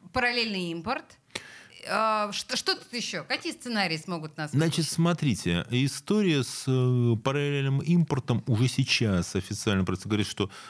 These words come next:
Speaker 2: э, очень возрос процент брака. Вот в том, что везется там через параллельный импорт, да, естественно, там достаточно большой процент брака в этих изделиях возникает. Все не такое, как было раньше.
Speaker 1: Ну, просто потому что никто же не должен никакую гарантию, да,
Speaker 2: Нет, это
Speaker 1: давать?
Speaker 2: принципиальная история, как бы, что здесь таких долгосрочных гарантий быть не может. Еще раз,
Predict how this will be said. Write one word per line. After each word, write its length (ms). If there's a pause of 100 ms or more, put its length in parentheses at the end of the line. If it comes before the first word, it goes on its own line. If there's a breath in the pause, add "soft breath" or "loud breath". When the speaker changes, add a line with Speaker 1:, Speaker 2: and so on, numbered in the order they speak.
(160 loud breath)
Speaker 2:
э, 40
очень 460
возрос 340
процент 440
брака. 320 (560)
Вот 100
в 60
том, 180
что 140
везется 440
там 140
через 240
параллельный 560
импорт, 400
да, 300
естественно, 840 (380 loud breath)
там 220
достаточно 420
большой 320
процент 420
брака 400 (340)
в 60
этих 280
изделиях 480
возникает. 400
Все 180
не 100
такое, 300
как 180
было 200
раньше. 300 (120)
Speaker 1:
Ну, 160
просто 260
потому 320
что 120
никто 280
же 80
не 120
должен 340
никакую 400
гарантию, 600
да, 100
Speaker 2:
Нет, 100
это 100
Speaker 1:
давать? 160
Speaker 2:
принципиальная 640
история, 380
как 140
бы, 100
что 160
здесь 180
таких 260
долгосрочных 560
гарантий 360
быть 200
не 60
может. 300
Еще 280
раз, 180